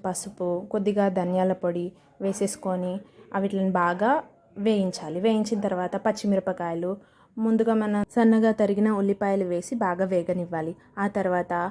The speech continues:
ఆలుగడ్డలు, టమాటాలు వేసి వాటిని కూడా బాగా వేగనివ్వాలి. తగినంత ఉప్పు, తగినంత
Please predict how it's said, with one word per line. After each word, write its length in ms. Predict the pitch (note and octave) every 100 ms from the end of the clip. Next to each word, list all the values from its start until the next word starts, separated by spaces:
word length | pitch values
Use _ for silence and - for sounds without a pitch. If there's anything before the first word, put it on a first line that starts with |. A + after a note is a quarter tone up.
| - - - G3
ఆలుగడ్డలు, 540 | G3 F#3+ F3 F3 F3 F#3 -
టమాటాలు 600 | F3 F3+ F3 F3 E3 E3+ E3
వేసి 280 | E3+ - G#4+ - _ -
వాటిని 280 | G#3+ F#3+ F3 E3+
కూడా 160 | F3+ A#3 F#3
బాగా 280 | D#3+ F#3+ E4+ _ _ _ _
వేగనివ్వాలి. 760 | B3+ C4+ A3+ G3 E3+ E3 D#3 C#3+ - _ - - _ _ _ _ -
తగినంత 460 | A3+ G#3+ G#3 G#3 G3+ G3 F#3
ఉప్పు, 280 | - - F3+ F3+ - _ _ G#3+
తగినంత 420 | G3 F#3+ F#3